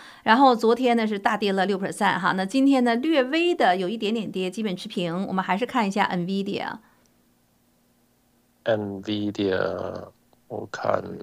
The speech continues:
Speaker 2: 一周内、一个月内，它整体来说是，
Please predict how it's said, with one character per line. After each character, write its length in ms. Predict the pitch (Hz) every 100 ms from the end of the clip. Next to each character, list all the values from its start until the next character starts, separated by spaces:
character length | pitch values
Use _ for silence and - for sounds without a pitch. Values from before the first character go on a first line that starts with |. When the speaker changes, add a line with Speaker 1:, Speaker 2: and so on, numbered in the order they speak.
| - _ _ _ _ _ _ _ _ _ _ _ _ _ _ -
Speaker 2:
一 220 | 110 104 _ _ _ _ _
周 400 | - - 104 101
内、 680 | 101 104 104 101 95 92 92 - _ _ _ _ _ _ _ _ _ _ _ _ _ _ _ -
一 80 | 110
个 200 | - 104
月 240 | 101 101
内， 260 | 101 104 98
它 160 | 95 95
整 360 | - - 104
体 160 | 107 98
来 80 | 90
说 240 | - 95
是， 180 | 90